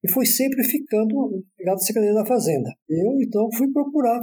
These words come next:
ver como fazer, conversar na s-, sessão de patrimônio do Estado, explicar que nós precisávamos fazer um registro patrimonial, aqui alocar formalmente. Pois eles falaram, "Bom, a primeira coisa,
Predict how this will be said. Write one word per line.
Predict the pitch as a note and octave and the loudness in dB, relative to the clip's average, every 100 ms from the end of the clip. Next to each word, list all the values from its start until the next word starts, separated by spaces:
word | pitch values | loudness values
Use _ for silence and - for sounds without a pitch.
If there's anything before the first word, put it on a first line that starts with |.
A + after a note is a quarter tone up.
| - | -2
ver | F#3 | 0
como | G#3+ G#3+ | 2 2
fazer, | C4 E3+ D#3+ | 2 2 2
conversar | F#3 C3+ - D#3 C#3 | 2 2 2 0 0
na | C3 B2 | 0 -2
s-, | - - G#3 | -2 -4 0
sessão | - E3 E3 | 0 0 -2
de | D#3 | -2
patrimônio | E3+ F3 D3+ C#3+ C3+ | -6 -4 -2 0 0
do | F3 | 0
Estado, | F3+ F3+ G3+ G#3+ | 0 2 2 0
explicar | A#2 - B3+ F#3 G3 F#3 | -2 -6 -4 0 0 0
que | F#3+ C3 C#3+ | -2 -6 -6
nós | - | -4
precisávamos | C#3+ - C#3 C#3+ C#3 - | -2 0 0 0 -2 -4
fazer | C#3 C#3 | -4 -2
um | |
registro | C#3 D3 - - | -4 -4 -4 -8
patrimonial, | - G3+ B3+ A#3+ F#3+ F#3 C#3 - | -6 -2 0 2 2 2 -2 -6
aqui | - - D#3+ | -6 -2 0
alocar | D3 E3 E3 D3+ D3+ - | 2 0 0 0 -2 0
formalmente. | F3 F3+ F3 C#3 D#3 E3 - - - | 0 2 0 0 0 -2 -4 -10 -4
Pois | G3+ G#3 | -2 0
eles | A3+ | 0
falaram, | A3+ A3+ | 0 2
"Bom, | A#3 | 0
a | F#3 | 0
primeira | F#3+ A3 B3+ A3 | 0 0 0 -2
coisa, | - B3+ A#3 C#3 | -2 0 0 -2